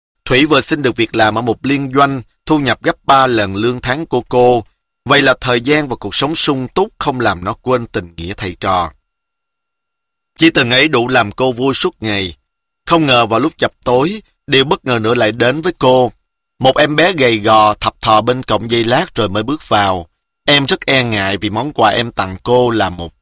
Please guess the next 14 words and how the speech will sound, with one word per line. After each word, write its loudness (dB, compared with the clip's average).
bó -4
hương. -2
Cô 4
sững 2
người 4
và 0
có 2
phần -2
như -4
hoảng -2
hốt -6
nữa. -4
Cô 4
bé 0